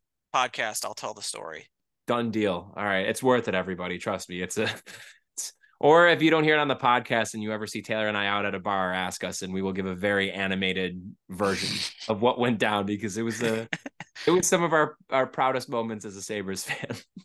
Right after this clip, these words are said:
Speaker 1: Oh, man.
Speaker 2: Oh, it was great.
Speaker 1: Pretty
Speaker 2: Uh,
Speaker 1: well.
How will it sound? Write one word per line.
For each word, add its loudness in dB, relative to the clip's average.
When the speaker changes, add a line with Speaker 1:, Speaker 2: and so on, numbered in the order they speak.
Speaker 1:
Oh, 6
man. -10
Speaker 2:
Oh, 8
it 6
was 2
great. -8
Speaker 1:
Pretty 4
Speaker 2:
Uh, 8
Speaker 1:
well. 4